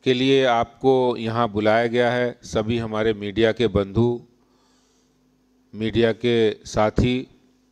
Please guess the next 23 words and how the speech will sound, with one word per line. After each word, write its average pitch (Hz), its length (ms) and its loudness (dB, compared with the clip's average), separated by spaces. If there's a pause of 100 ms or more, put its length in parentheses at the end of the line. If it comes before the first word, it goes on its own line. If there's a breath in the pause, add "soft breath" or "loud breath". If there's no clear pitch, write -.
(140)
और 110 160 0
हमारे 117 580 0 (880)
यहाँ 123 600 -2 (220)
हर 135 260 2
घर 135 240 2
दस्तक 120 600 0 (580 soft breath)
जो 123 200 -2 (440)
वॉलंटियर 117 880 0
अभियान 117 480 -2
है, 123 120 -2
उसमें 113 560 -4 (800 soft breath)
हमारे 117 280 -2
प्रदेश 123 440 -2
से 123 460 0
डॉक्टर 107 280 0
अनिल 117 500 0 (1080)
गुप्ता 120 360 -2
जी 120 200 -4
और 113 400 -2 (800)
डॉक्टर 110 260 -2
अनिल 113 300 -2
गोयल 110 400 -2
जी, 127 240 -10